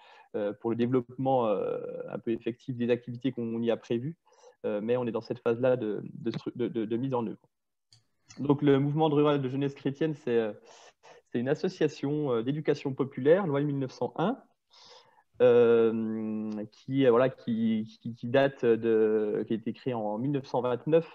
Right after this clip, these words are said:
euh, c'était sous, à l'époque sous le nom de la, la jac, la jeunesse agricole catholique, et qui a la spécificité d'être gérée, animée par des, des jeunes de, euh, treize à trente ans.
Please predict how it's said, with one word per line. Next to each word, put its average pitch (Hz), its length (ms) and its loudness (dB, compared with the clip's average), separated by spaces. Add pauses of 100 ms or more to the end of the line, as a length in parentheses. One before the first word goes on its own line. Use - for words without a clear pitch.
euh, 104 340 -6
c'était - 360 -12
sous, - 180 -8
à 110 40 -2
l'époque 117 240 -6
sous - 140 -12
le 117 40 -6
nom 123 100 -6
de 113 60 -6
la, 107 160 -4
la 107 140 -4
jac, 123 260 -4 (520)
la 113 120 0
jeunesse 117 280 -4
agricole 110 560 -4
catholique, 131 560 -6 (680)
et 131 160 2
qui 127 80 -2
a 113 40 2
la 113 100 2
spécificité 143 840 -4
d'être 127 180 0
gérée, 135 240 2
animée 143 280 -2
par 127 180 -2
des, 117 260 0
des 113 140 0
jeunes 139 320 0 (440)
de, 120 200 -2
euh, 117 540 2
treize 151 280 2
à 117 100 0
trente - 300 -6
ans. 92 220 -10